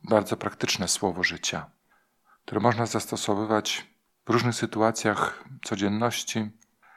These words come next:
I właśnie o to chodzi. Kiedy decydujemy się na to, aby żyć Słowem Bożym, na początku na-,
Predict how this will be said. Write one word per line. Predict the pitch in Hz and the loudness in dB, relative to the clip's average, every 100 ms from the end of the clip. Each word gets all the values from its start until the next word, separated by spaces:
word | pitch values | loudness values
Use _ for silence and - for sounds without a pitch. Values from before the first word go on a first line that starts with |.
| - - _ _ _ _ | -20 -20 _ _ _ _
I | - | 2
właśnie | 123 135 | 4 4
o | - | 2
to | 127 | 2
chodzi. | 123 98 - - 87 _ _ _ _ _ | 2 0 0 -4 -10 _ _ _ _ _
Kiedy | - 107 107 | 0 2 4
decydujemy | 104 - 117 143 127 | 2 0 2 2 2
się | 117 117 107 110 - - - - _ _ | 0 0 0 -2 -14 -20 -20 -20 _ _
na | 104 104 120 | 0 4 4
to, | 127 - | 4 2
aby | 104 | 2
żyć | 104 113 | 2 0
Słowem | - 117 104 101 | 2 2 2 2
Bożym, | 117 131 123 135 143 - _ _ _ _ _ _ _ _ - | 4 4 2 0 -4 -12 _ _ _ _ _ _ _ _ 0
na | 120 | 4
początku | 117 127 131 - 123 - | 6 6 6 4 0 2
na-, | 117 | 0